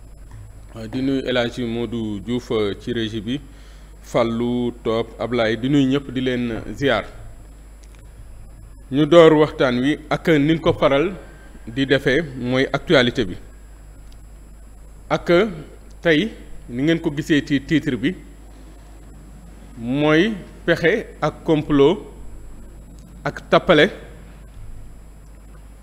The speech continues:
parlementaire, maanaam commission d'enquête parlementaire bi ñuy wax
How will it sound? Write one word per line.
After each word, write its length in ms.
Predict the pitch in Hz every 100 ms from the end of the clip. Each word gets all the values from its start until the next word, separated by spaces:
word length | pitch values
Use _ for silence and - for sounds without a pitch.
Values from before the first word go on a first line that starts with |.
| - - - - - -
parlementaire, 720 | 175 156 151 143 131 131 107 104
maanaam 340 | 127 139 139
commission 600 | 160 156 151 170 143 135 - - - - - -
d'enquête 440 | 117 147 147 139 -
parlementaire 600 | 143 139 131 131 131 110
bi 120 | 127
ñuy 120 | 135
wax 260 | 120 120